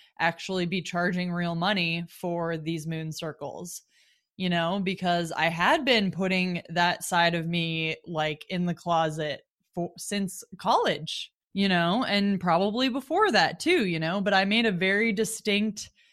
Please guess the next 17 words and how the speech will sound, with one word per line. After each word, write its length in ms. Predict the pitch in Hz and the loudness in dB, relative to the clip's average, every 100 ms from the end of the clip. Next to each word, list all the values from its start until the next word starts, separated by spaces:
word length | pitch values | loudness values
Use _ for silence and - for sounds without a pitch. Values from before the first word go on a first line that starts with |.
| _ | _
like, 300 | - 185 180 - | 0 2 2 -2
logic 760 | 170 165 175 185 196 208 196 - | -4 4 6 6 4 2 0 0
over 720 | 190 190 180 185 180 175 156 _ _ - | 0 2 2 2 2 2 -2 _ _ -8
intuition 760 | 196 196 165 196 196 180 180 165 | -2 0 2 2 0 0 -2 -2
decision 600 | 165 156 180 160 151 139 | -4 0 0 2 -2 -6
in 320 | - 175 175 | -4 -2 -2
college. 720 | 156 160 156 196 240 233 226 - - - - - | 0 2 2 2 2 0 -4 -10 -20 -20 -12 -2
And, 640 | 180 180 180 175 175 175 - - | 4 6 6 6 4 0 -4 0
like, 220 | 190 180 | 4 4
it 140 | 190 - | 2 -2
has 240 | - 202 180 | -2 -2 2
taken 380 | 220 214 208 202 | 2 2 2 2
me 140 | 190 | 0
ten 340 | 175 185 185 | 0 -2 0
years 400 | 180 170 165 160 - | 0 -2 -4 -6 -6
to, 100 | 175 | -2
like, 240 | 160 156 | 0 -2